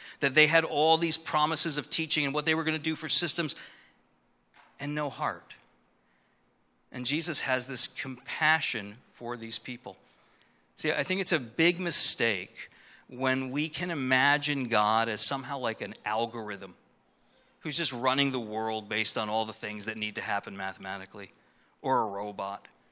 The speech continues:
or a concierge who's just dutifully doing these things. That was never the power that God had imbued this world with. It was his love. It was his compassion.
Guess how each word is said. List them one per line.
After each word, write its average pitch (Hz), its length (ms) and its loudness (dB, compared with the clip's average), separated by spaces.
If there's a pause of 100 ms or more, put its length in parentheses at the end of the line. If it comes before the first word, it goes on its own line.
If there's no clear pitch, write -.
(280)
or 113 120 -4
a 110 40 -4
concierge 107 760 -4
who's 113 100 -8
just 117 160 -6 (400)
dutifully 156 480 0
doing 117 320 -4
these 107 240 -2
things. 87 460 -8 (1300)
That 165 140 -8
was 151 100 -4
never 170 200 0
the 113 80 -4
power 131 440 2
that 104 180 -8
God 101 380 -2 (160)
had 110 160 -12
imbued 107 680 -8 (100)
this 98 180 -4
world 107 380 -8
with. 90 160 -16 (500)
It 131 140 -6 (100)
was 139 200 2
his 110 120 0
love. 135 360 0 (120)
It 135 140 -6
was 131 160 0
his 143 160 2
compassion. 151 800 0